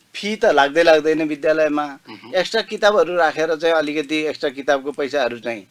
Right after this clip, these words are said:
Speaker 1: अ, दिनुपर्छ विद्यार्थीले।
Speaker 2: पढाउनलाई
Speaker 1: अरू छैन।
Speaker 2: गाउँमा सजिलो कि सहरमा, सर? कहाँ पढाउन सजिलो?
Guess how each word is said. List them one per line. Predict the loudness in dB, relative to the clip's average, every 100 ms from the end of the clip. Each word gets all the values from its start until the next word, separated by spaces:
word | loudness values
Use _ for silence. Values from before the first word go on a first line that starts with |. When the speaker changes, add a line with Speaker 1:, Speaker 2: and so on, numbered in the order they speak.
| _ _ _ _ -14
Speaker 1:
अ, | -12
दिनुपर्छ | -4 -2 0 -2 -2
विद्यार्थीले। | -4 -4 -4 -4 -6 -12 -12 -14 _ 2
Speaker 2:
पढाउनलाई | 4 6 6 6 8 8 6 4 -2 -10
Speaker 1:
अरू | -14
छैन। | -12 -8 2
Speaker 2:
गाउँमा | 4 6 4
सजिलो | 4 2 2 -4
कि | -2
सहरमा, | 4 4 4 -2
सर? | -6 -10 _ _ _ _ _ _ -2
कहाँ | 2 4
पढाउन | 2 -2
सजिलो? | -4 -10 -16